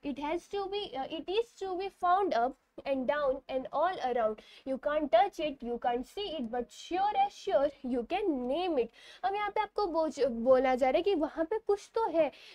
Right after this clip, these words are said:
जो ऊपर भी है, नीचे, जिसे आप देख नहीं सकते हो, जिसे आप छू नहीं सकते हो, लेकिन sure आप उसका name बता सकते हो। तो वो क्या होता है? वो एयर होता है, यानी कि हवा। आप अगर balloon को ब्लो करते हो तो आप उसमें क्या डालते हो?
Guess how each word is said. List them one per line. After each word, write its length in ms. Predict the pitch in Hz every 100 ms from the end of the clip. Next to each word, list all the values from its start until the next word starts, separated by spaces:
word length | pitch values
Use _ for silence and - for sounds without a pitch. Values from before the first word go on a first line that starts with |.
| 277
जो 120 | 302
ऊपर 440 | 508 302 - 320
भी 140 | 247 254
है, 120 | 269
नीचे, 320 | 311 302 330
जिसे 220 | 311 370
आप 180 | 415 415
देख 380 | 262 294 370 -
नहीं 160 | 349 339
सकते 280 | 254 226
हो, 60 | 269
जिसे 200 | 320 392
आप 120 | 403 -
छू 240 | - 339
नहीं 180 | 381 370
सकते 260 | 294 226 311
हो, 60 |
लेकिन 280 | 320 330 415
sure 460 | - - 349 339 - - - -
आप 260 | 330 359
उसका 280 | 370 - 381
name 340 | 349 285 381 349
बता 360 | 277 254 302
सकते 300 | 311 320 226
हो। 60 | 277
तो 100 | 359
वो 80 | 381
क्या 200 | 370 359
होता 280 | 311 -
है? 80 | 339
वो 120 | 392 415 -
एयर 300 | 302 339 349
होता 200 | 262 233
है, 60 | 262
यानी 240 | 262 277
कि 120 | 302
हवा। 260 | 415 320 247
आप 260 | 233 277 269 285
अगर 260 | 277 269 359
balloon 360 | 285 254 277 294
को 120 | 392
ब्लो 240 | 285 339
करते 320 | 359 311 220
हो 60 | 320
तो 100 | 349
आप 100 | 330
उसमें 260 | 339 359 339
क्या 140 | 320
डालते 280 | 311 277
हो? 80 | 370